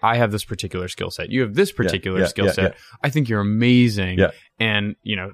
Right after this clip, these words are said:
Speaker 1: s-, part of, like, the, the sales process or
Speaker 2: Right.
Speaker 1: the meeting, it's
Speaker 2: Yeah.
Speaker 1: like, "I'm just kind of fawning over you."
Speaker 2: Yeah.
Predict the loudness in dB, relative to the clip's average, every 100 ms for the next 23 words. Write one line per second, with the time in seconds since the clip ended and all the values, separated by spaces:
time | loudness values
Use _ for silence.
0 | _ -10 -10 -10 -4 0 2 2 0 0
1 | -4 -4 -10 -12 -6 0 2 2 -2 -4
2 | -6 -6 -6 -4 -2 -2 -2 -2 -2 -4
3 | -6 -4 -4 -2 -2 -6 -6 -2 0 0
4 | -2 -8 -10 -10 -10 -8